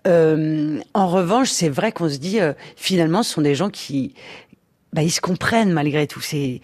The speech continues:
c'est particulier. Il y a donc, on parle, ça parle syrien, ça parle, euh, grec, et, euh, et donc ça rajoute au moment de, de, d'incompréhension et au moment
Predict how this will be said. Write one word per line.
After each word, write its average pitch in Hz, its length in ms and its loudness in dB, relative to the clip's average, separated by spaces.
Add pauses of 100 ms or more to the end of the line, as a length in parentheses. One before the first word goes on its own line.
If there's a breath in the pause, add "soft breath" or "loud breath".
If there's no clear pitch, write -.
(160 loud breath)
c'est - 220 -6
particulier. 208 880 0 (360 loud breath)
Il 120 80 -2
y 135 60 4
a 135 160 0
donc, 131 420 -4
on 139 120 -4
parle, - 260 -8
ça 165 120 -14
parle 131 200 -16
syrien, 147 460 -2
ça 170 80 -6
parle, 120 320 -6 (280 loud breath)
euh, 123 80 -6
grec, 175 580 -2 (420 loud breath)
et, 160 180 0
euh, 123 440 -2 (500 loud breath)
et 156 100 2
donc 165 240 0
ça 175 140 0
rajoute 214 720 2 (1200 loud breath)
au 214 80 4
moment 202 440 6
de, 156 320 2
de, 147 440 -2
d'incompréhension 190 840 0
et 208 120 4
au 175 60 6
moment 190 420 4